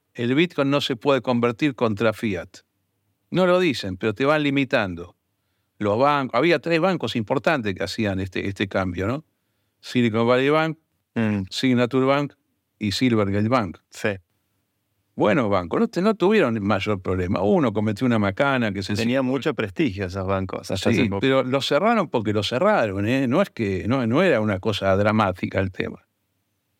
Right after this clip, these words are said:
Speaker 1: Fíjate qué interesante, Siri. Uno podría pensar que si el Bitcoin no se puede convertir más contra fiat,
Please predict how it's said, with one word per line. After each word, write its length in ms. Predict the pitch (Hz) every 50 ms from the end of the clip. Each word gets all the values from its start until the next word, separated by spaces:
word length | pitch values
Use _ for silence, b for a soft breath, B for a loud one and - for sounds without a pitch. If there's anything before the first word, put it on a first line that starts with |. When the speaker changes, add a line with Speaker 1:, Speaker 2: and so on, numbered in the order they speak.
| _ _ _ _ _ _
Speaker 1:
Fíjate 400 | - - 139 - 95 95 - 143
qué 80 | 135 156
interesante, 680 | 156 147 - 131 127 117 - 113 98 98 90 - 98
Siri. 380 | 90 - 107 104 98 95 87 87 - _ _ _ _ _ _ _ _ _ _ _ _ _ _ _ _ _ _ _ _ _ _ _ _ _ _ _ _ _
Uno 260 | - 202 233 233 202 -
podría 320 | - 160 170 180 170 156
pensar 380 | - 147 139 127 - 190 185 180
que 120 | - 127
si 160 | 120 - 131
el 80 | 123 131
Bitcoin 320 | 165 101 - - 139 127
no 100 | 139 156
se 140 | 151 - 151
puede 200 | 127 - 151 143
convertir 460 | 120 - 139 135 135 135 - 143 135
más 180 | 143 147 139 117
contra 320 | - 113 113 110 123 131
fiat, 380 | 117 - 156 139 123 123 123 120